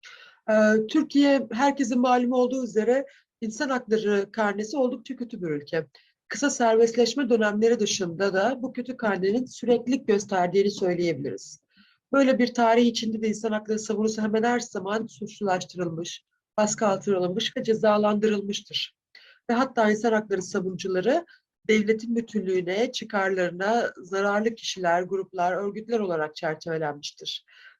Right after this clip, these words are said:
Sonda söyleyeceklerimizden birini başta söyleyecek olursak, insan hakları Türkiye'de hiçbir zaman ana akımlaşmamıştır.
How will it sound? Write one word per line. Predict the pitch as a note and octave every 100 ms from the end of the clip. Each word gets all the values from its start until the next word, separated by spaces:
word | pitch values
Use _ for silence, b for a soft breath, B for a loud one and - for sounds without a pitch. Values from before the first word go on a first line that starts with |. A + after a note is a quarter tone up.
| _
Sonda | - A#3 A#3+
söyleyeceklerimizden | C4 B3 A3+ G#3+ A3 A3 G#3+ A3 G#3+ G#3+ G#3 F#3+ -
birini | C4 A#3+ G#3 F3+
başta | F3+ F3+ A3
söyleyecek | G#3+ F#3 F3+ F3+ F#3 -
olursak, | G3+ G3+ - C4+ - b b _ -
insan | A3 A#3
hakları | G#3+ G3+ G3 G3
Türkiye'de | G3 G#3+ - G3 F3+ A3+
hiçbir | A3 G#3
zaman | E3+ F3 F3+ F3+
ana | G3+ G3
akımlaşmamıştır. | F#3+ - G3 G3+ G3+ F3+ D#3+ D#3+ - C#4+ -